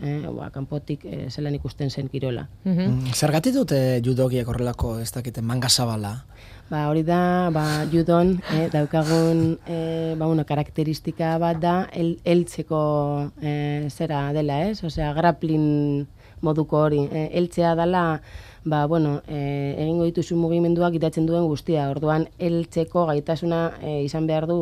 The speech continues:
Speaker 1: traje horrek.
Speaker 2: Heltzeko, alegia, eh, malgutasuna, mugitzeko,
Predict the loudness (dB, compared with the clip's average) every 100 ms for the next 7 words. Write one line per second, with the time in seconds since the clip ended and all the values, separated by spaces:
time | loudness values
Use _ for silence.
0 | 0 -2 -2 -2 -2 -4 -6 -10 -2 0
1 | 2 4 4 2 2 0 0 0 2 2
2 | 2 0 0 4 4 4 4 0 -2 0
3 | 0